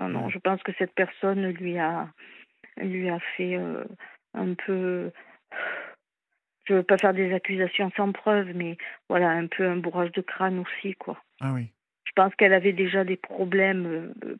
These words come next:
Speaker 1: psychologiques un petit peu, euh, mais là maintenant, euh, il l'a, il l'a enfoncé, quoi. Cette personne l'a vraiment enfoncé. Mais elle s'en est rendue compte et au bout de deux ans, euh,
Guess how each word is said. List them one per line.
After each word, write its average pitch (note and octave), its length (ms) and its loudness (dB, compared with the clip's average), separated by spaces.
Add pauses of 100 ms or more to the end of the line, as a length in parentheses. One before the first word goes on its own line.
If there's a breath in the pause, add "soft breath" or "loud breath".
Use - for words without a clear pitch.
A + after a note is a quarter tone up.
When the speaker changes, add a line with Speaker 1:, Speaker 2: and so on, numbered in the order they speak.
Speaker 1:
psychologiques F#3+ 840 -2
un G3 120 -6
petit - 300 -10
peu, A#3 300 0 (520 loud breath)
euh, E3 100 -4
mais F3+ 220 0
là G3+ 160 4
maintenant, F#3 680 -2
euh, E3 160 -6
il E3 160 -4
l'a, D#3 120 -2
il E3+ 160 -6
l'a E3+ 100 -4
enfoncé, F#3+ 520 -4
quoi. - 180 -10 (100)
Cette - 140 -10
personne F#3+ 340 -6
l'a F3 100 -6 (100)
vraiment G3 240 -4
enfoncé. F#3+ 420 -10 (220 loud breath)
Mais G3 80 10
elle G#3 100 6
s'en G#3+ 140 4
est G#3+ 80 4
rendue G3+ 320 0
compte G#3+ 340 2
et G#3 40 -2
au F#3+ 60 -2
bout F3+ 160 -4
de F#3 120 0
deux F3+ 320 -2
ans, G3+ 280 0
euh, D#3+ 240 -4